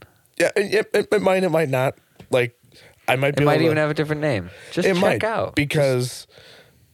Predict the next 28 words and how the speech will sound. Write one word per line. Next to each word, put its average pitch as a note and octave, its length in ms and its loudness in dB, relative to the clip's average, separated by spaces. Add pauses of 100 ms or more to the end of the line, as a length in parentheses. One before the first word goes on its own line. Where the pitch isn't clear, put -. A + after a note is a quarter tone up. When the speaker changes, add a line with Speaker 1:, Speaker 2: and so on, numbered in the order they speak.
(100)
Speaker 1:
now D#3+ 160 2
that D3 120 2
we C3+ 120 0
kinda C#3 260 0
have A#2 280 -2
Chris, - 520 -2 (340)
I A#2+ 120 -2
might C3 240 0
try B2+ 200 0
and A2+ 100 2
whore C3 300 2
him A#2+ 180 0
out C3 280 0
for, B2+ 340 2
uh, G#2 260 -4 (640)
Speaker 2:
A G2 100 -4
Speaker 1:
uh, F#2+ 240 2
Speaker 2:
Saturday G#2+ 400 2
Speaker 1:
yeah. A2 60 0
Speaker 2:
thing. A#2 380 -6 (500)
Speaker 1:
You G#2+ 120 -2
know, F2+ 180 -6
once A#2 260 -2
in B2 80 -2
a B2 60 2
while, C3+ 440 0 (140)
'cause G#2 280 0
Speaker 2:
Yeah. A2 60 -8